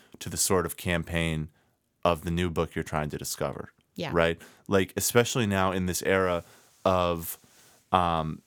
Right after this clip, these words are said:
Speaker 1: you know, it feels like they're, the mid list in a lot of publishing houses shrinking, right? You've got big books and you've got small books. And the campaigns for the big book and the campaign for the small book,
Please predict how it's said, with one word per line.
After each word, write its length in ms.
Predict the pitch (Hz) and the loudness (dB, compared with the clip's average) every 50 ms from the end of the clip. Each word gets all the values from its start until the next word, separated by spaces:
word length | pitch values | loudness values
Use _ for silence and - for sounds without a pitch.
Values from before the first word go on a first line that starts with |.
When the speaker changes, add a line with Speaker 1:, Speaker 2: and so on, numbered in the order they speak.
| _ - | _ -4
Speaker 1:
you 120 | - 104 104 | 0 2 2
know, 200 | 98 92 87 90 - - | 2 2 0 -4 -4 0
it 140 | 95 104 101 - | 2 2 2 2
feels 300 | - - 123 120 110 123 | 2 2 2 4 4 2
like 140 | 117 104 - | 2 2 2
they're, 280 | 107 98 92 90 92 90 - | 2 2 2 0 -2 -6 -8
the 220 | - - 90 98 | -8 -4 -2 0
mid 260 | 95 98 104 107 - 92 | 2 4 4 4 4 4
list 460 | 92 82 78 - - - - - - _ _ _ _ _ _ _ _ _ _ _ _ _ _ _ _ - _ _ _ _ - | 2 2 2 0 -2 -2 -2 -6 -10 _ _ _ _ _ _ _ _ _ _ _ _ _ _ _ _ -20 _ _ _ _ -2
in 100 | 98 92 | 0 2
a 40 | 92 | 4
lot 160 | 90 92 92 | 4 4 4
of 80 | 92 - | 2 0
publishing 380 | - 92 85 87 - - 85 82 | 0 0 0 0 -2 -4 -4 -2
houses 360 | 85 80 78 76 - 80 76 | 0 0 -2 -2 -4 -4 -4
shrinking, 480 | - - - 95 85 - 73 67 71 - _ - | -4 -2 0 -2 -2 -2 -6 -8 -8 -10 _ -2
right? 300 | - 82 80 82 82 - - - - - | 0 2 2 2 0 -2 -8 -20 -20 -18
You've 120 | - - - | -8 0 2
got 200 | 95 85 82 - | 2 2 2 4
big 220 | - 113 127 127 | 4 4 4 6
books 280 | 117 123 120 113 - - | 4 4 4 4 0 -4
and 120 | 92 90 | -4 -4
you've 100 | 90 82 | -2 0
got 160 | - 90 82 | 0 0 0
small 300 | - - - 87 80 76 | 0 0 0 2 0 0
books. 360 | 67 64 55 - - - - - _ _ _ _ _ _ _ _ _ _ _ _ - - | 0 -2 -6 -6 -6 -8 -8 -10 _ _ _ _ _ _ _ _ _ _ _ _ 0 2
And 500 | 98 95 92 90 87 87 85 85 80 - - _ _ - | 2 4 4 2 2 2 0 -2 -4 -6 -14 _ _ -6
the 160 | 101 90 104 | 0 0 0
campaigns 580 | - - 110 110 104 92 - 101 101 104 107 101 | 2 2 2 2 2 2 0 0 0 0 0 0
for 120 | - 107 | -2 0
the 80 | 98 98 | 0 2
big 220 | 90 95 90 85 | 2 2 2 2
book 220 | 92 92 90 - - | 2 0 0 0 -2
and 80 | 87 | -4
the 60 | 82 | -4
campaign 480 | 80 - 92 87 87 85 90 87 92 95 | -2 -2 -2 -2 0 0 0 0 -2 -2
for 120 | 85 - 87 | -2 -2 -2
the 60 | 82 | -2
small 300 | - - - 87 85 87 | -2 0 0 2 2 2
book, 240 | 82 85 78 - | 2 0 -2 -2